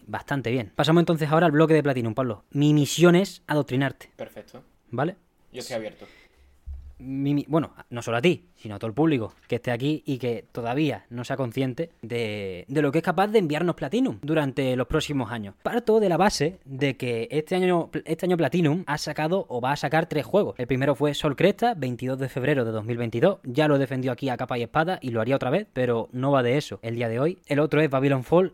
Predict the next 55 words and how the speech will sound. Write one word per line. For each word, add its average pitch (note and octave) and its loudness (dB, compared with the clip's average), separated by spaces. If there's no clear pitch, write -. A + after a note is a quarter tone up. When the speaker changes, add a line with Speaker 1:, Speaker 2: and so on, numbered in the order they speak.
Speaker 1:
no C3 0
lo B2+ 2
puedo B2+ 2
defender A2+ -2
a A#2+ 0
capa A#2 -2
y - 0
espada, C3+ 0
me B2 -6
ponga A#2+ -4
como A#2 -6
me A#2 -6
ponga. F3+ 0
Speaker 2:
Yo B2+ -12
no B2+ -14
sabía A#2+ -12
ni A#2+ -16
cu-, B2 -20
no B2 -16
sé B2+ -20
ni A#2+ -16
cuál A2+ -12
es. - -20
Speaker 1:
El C#3+ -2
que, C3+ 0
el B2+ -4
juego E3 2
como E3+ 0
servicio D3+ 0
que D3+ -4
hizo C#3+ -6
con C3+ 0
Square, C#3+ 2
que, B2+ -2
mm, B2 -6
se C3+ -10
cae C#3 -2
a C3 -4
cacho. - -8
Speaker 2:
Que C#3+ -8
lo C3+ -6
anunciaron, C3 -12
puede C#3+ -12
ser C3+ -14
de C3+ -14
salida B2+ -14
para, B2 -12
para B2+ -18
nueva C3 -16
generación. B2+ -14
Speaker 1:
Play D#3+ 0
cinco F#3+ 0
y - 0
P E3 0
C, C3+ -8